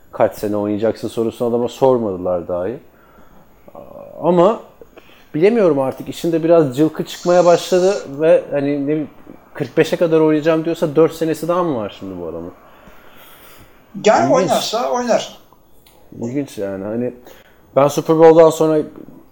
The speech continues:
Speaker 1: hani arayı kapatayım derken diğer röportajları falan izliyorum.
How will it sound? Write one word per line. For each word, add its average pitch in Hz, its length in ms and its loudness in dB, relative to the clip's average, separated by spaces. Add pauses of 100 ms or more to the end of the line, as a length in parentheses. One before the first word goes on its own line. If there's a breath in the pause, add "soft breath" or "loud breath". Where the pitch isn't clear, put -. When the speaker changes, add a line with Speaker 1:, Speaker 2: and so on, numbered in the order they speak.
(200)
Speaker 1:
hani 135 220 2
arayı 139 240 4
kapatayım 147 460 0
derken 147 400 2
diğer 151 200 2
röportajları 147 720 0
falan 147 340 -2 (300)
izliyorum. 120 480 -4